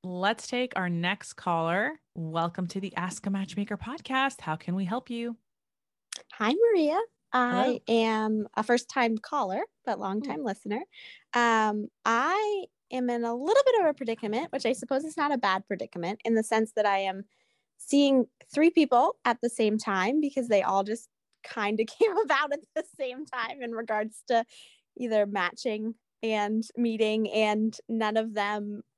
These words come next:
Speaker 2: I don't have a definitive reason to give up any of them. And so I've just been continuing to date all three of them, but I, it's a lot to keep up with communication and what did I tell which one, and, and we do completely different things. So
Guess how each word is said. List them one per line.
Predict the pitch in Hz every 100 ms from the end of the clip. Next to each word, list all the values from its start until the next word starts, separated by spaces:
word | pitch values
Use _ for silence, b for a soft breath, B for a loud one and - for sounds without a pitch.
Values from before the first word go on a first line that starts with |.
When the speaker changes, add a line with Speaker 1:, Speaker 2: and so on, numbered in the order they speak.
| _ _ _ _ -
Speaker 2:
I | 233
don't | 262 269
have | 302 285
a |
definitive | 330 - 302 262 254 208
reason | 233 247 254
to | 226
give | 208 220
up | 220 -
any | 190 208
of | 294 427
them. | 466 523 -
And | 269 -
so | 294 254 - B B _
I've | 196 214 202
just | 208 -
been | 214 214
continuing | 214 214 214 208 208 214 208
to | 208 202
date | 202 180 208 -
all | 208
three | 208 220 220
of | 220 285
them, | 320 403
but | 269
I, | 214 202 - _ _ _ _ _ _
it's | 226
a | 254
lot | 226 220 233 -
to |
keep | 302 262 240
up | 220
with | 233
communication | 254 226 214 202 202 - 247
and | 226 202
what | 220 226
did | 214
I | 208
tell | 196 214 196
which | 214 - -
one, | 196 208 214 208
and, | 196 185 -
and | 220
we | 214
do | 208 226
completely | 262 240 233 226
different | 208 214 196
things. | 247 233 226 240
So | 214 202 -